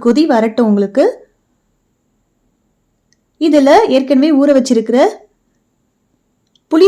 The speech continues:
தண்ணியை கொஞ்சம் ஆட் பண்ணிக்கோங்க. பாருங்க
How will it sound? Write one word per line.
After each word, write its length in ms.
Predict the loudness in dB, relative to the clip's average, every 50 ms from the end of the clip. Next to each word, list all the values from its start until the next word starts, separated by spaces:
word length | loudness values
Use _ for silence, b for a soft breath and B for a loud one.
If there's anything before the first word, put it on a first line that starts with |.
| 2
தண்ணியை 240 | 2 2 2 2 0 0 0
கொஞ்சம் 260 | 0 0 0 0 -2 -2
ஆட் 120 | -2 -4 -4
பண்ணிக்கோங்க. 440 | -4 -4 -4 -4 -6 -6 -4 -4 -6 -6 -8 -14 _ _ _ _ _ _ _ _ _ _ _ _ _ _ _ _ _ _ _ _ _ _ _ _ _ _ _ _ _ _ _ _ _ _ _ _ _ _ _ _ _ _ _ _ _ _ _ _ _ _ _ _ _ _ _ _ _ _ _ _ _ _ _ _ _ _ _ _ _ _ _ _ _ _ -8
பாருங்க 260 | -6 -2 0 0 2